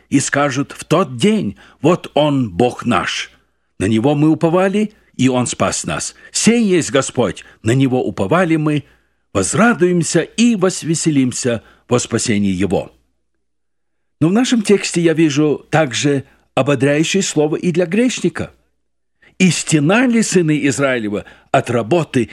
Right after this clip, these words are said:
и вопияли, и вопль их от работы вошел к Богу, и услышал Бог стенание их». Обратите внимание, что сыны Израилевы сначала начали стенать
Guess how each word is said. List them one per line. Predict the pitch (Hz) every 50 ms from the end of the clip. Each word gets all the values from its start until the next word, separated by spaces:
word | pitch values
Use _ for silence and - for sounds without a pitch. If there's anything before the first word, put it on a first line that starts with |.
| - -
и | - 147
вопияли, | 135 - 139 - - 127 120 135 180 214 202 151 131
и | 135 131 - - 147 127
вопль | 95 90 165 208 240 233 - - 240 233 220
их | - - - 170 135 - - - _
от | - 143 151 - -
работы | - 117 131 127 120 151 208 240 226 226 - 196 190 185 -
вошел | - 170 190 175 - - 147 160 156
к | 120 117
Богу, | 110 123 107 92 147 151 139 131 - - - - _
и | -
услышал | 117 110 - - - 143 147 - 170 151 160
Бог | 120 104 117 113 - - -
стенание | - - - - 131 110 104 92 90 87 87 87
их». | - 104 85 - - - - _ _ _ _ _ _ _ _ _ _ _ - - - - _ _ _ -
Обратите | 160 156 196 202 - 277 262 - 233
внимание, | 208 202 202 180 175 160 131 117 110
что | - - - 139
сыны | 123 - - 175 214 240 220 - 156
Израилевы | 151 - 147 127 107 92 113 147 170 190 185 -
сначала | - - - 156 143 - 165 147 143 160 180
начали | 175 160 135 127 123 - - 143 165 160 - - -
стенать | - - - - - 156 131 127 131 139 160 170 - -